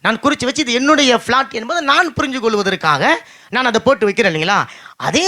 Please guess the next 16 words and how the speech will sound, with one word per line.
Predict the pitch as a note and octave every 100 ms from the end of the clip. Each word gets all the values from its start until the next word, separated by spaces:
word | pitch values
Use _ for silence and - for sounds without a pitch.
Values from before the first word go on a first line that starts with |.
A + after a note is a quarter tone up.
| F#4+
போல | C#4 A#3+
தான் | A3 F3+ D3
தேவன் | A#3+ G#3+ A3 E3
உலகத்துல | B3+ E4+ F4+ D4 B3+
எவ்வளோ | F#3+ C4+ D4
ஜனங்கள் | G3+ A#3+ A#3 F#3+
இருந்தாலும், | G#3 G#3 D#3+ A3 - - F3+
தேவன் | F4+ F#4+ E4
அவருடைய | C#4 A3 G3 -
பிள்ளைகளை | A#3 D#4 C4 G3 B3+ - - -
அப்படிதான் | A3+ B3 C4+ D#4
வேலி | B3 C4+ B3
அடித்து | G#3 G3 D4+ E4+ B3 C#3 - - G#3+
அவர் | A3+ -
காத்து | A3+ A3+
கொள்கிறாரு, | G3 G3+ G3+ G3 G3